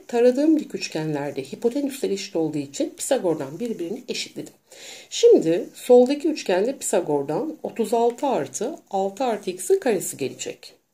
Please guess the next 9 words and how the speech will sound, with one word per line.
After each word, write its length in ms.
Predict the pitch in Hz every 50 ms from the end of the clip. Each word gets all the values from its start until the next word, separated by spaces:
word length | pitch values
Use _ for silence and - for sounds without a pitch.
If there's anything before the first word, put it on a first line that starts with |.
| _ _ _ _ _ _ _ _ _ _ _ _ _ _ _ _ _ _ _ _ _ _ - _ _ _ _ -
Sağdakinden 880 | - - 247 240 262 269 277 254 - - 175 160 - 156 185 262 359 - -
altmış 400 | 208 220 - - - - - -
dört 300 | 262 254 247 247 - -
artı 300 | 170 151 143 - 311 370
sekiz 380 | 359 - 254 240 247 233 -
eksi 300 | 214 180 - - - 156
x'in 320 | 151 151 - - - 349 349
karesi 420 | 339 240 208 165 160 - - 131
gelecek. 520 | 104 - - - - - - - - -